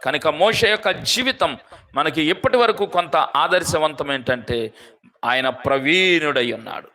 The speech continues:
ఆమేన్. అతి కృప దేవుడు మనకిచ్చునుగాక. ఐగుప్తుల సకల విద్యల యందు ప్రవీణుడైనటువంటి మోషే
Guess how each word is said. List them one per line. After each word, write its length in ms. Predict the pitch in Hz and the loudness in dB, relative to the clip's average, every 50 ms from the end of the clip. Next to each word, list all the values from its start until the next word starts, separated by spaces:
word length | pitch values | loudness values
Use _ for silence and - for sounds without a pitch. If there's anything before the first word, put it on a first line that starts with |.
| _ _ - - | _ _ -2 -2
ఆమేన్. 360 | 139 156 175 220 240 - 123 - - 220 240 - _ _ _ _ _ _ _ _ _ _ _ _ _ _ _ _ _ _ _ _ _ _ - | 0 0 0 0 0 0 -2 -8 -16 -20 -20 -20 _ _ _ _ _ _ _ _ _ _ _ _ _ _ _ _ _ _ _ _ _ _ -6
అతి 180 | 147 151 - 233 | -4 0 0 0
కృప 300 | - 233 233 226 220 214 | 0 0 0 2 2 2
దేవుడు 340 | 196 180 190 190 180 175 180 | 2 2 2 2 2 2 2
మనకిచ్చునుగాక. 960 | 170 165 165 - - 170 165 165 - 165 139 117 110 101 - - - - - - - _ _ _ _ - - - _ _ - 151 | 0 0 0 0 -4 -4 -4 -4 -4 -4 -2 -2 -2 -4 -4 -4 -10 -14 -14 -16 -20 _ _ _ _ -20 -20 -20 _ _ -2 0
ఐగుప్తుల 520 | 202 247 240 247 262 269 - 254 240 226 | 2 2 2 0 -2 0 2 4 4 4
సకల 440 | 208 - - 190 180 - 240 220 220 | 4 4 2 2 2 2 4 2 4
విద్యల 340 | 196 185 190 180 180 190 202 | 2 0 0 2 2 4 4
యందు 280 | 196 185 175 170 170 | 4 2 2 0 -2
ప్రవీణుడైనటువంటి 1040 | 160 - - 143 143 143 165 208 240 240 220 196 185 170 160 147 147 143 139 127 135 | -4 -2 -2 -2 0 2 2 2 2 4 2 2 2 2 0 0 0 -2 0 -2 -4
మోషే 560 | 123 120 127 147 170 - - 220 233 - - | -4 0 0 0 2 2 2 0 0 0 -2